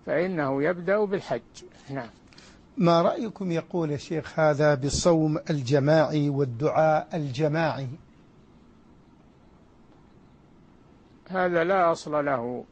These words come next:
Speaker 1: الصوم الجماعي والدعاء الجماعي لا أصل له، بل هو نوع من البدعة، ولكن كل يصوم، كل يصوم لنفسه منفردا،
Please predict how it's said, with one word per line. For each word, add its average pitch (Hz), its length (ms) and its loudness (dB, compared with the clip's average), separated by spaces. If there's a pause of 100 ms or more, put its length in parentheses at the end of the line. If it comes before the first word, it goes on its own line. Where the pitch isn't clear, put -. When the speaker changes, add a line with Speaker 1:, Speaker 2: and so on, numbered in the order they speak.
(100)
Speaker 1:
الصوم 165 400 -4
الجماعي 147 720 -4
والدعاء 147 560 -2
الجماعي 147 680 -4
لا 151 240 0
أصل 147 340 -6
له، 131 360 -2 (1400)
بل 151 200 -2
هو 160 200 2
نوع 160 320 -2
من 156 440 -6
البدعة، 139 540 -6 (120)
ولكن 165 500 -2
كل 180 420 -2
يصوم، 147 540 -4 (960)
كل 185 320 0
يصوم 165 600 0
لنفسه 156 920 -4 (180)
منفردا، 160 1080 -4